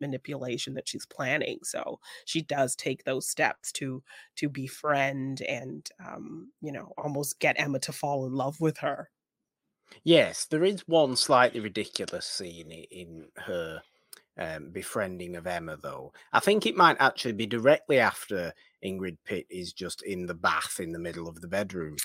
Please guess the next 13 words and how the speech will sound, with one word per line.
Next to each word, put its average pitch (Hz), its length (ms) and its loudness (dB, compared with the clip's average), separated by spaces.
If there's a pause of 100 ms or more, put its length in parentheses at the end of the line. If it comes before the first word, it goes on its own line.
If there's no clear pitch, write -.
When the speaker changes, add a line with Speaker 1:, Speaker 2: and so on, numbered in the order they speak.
Speaker 1:
Yeah. 160 360 4 (340)
Speaker 2:
Um, 92 460 0 (400)
when 117 440 6 (680)
sh-, - 140 -8 (340)
she 123 180 2
gets 120 280 6
out 151 220 10
of 135 100 0
the 107 80 -6
bath 90 360 4
and 135 200 0
they 160 100 4
start 170 500 8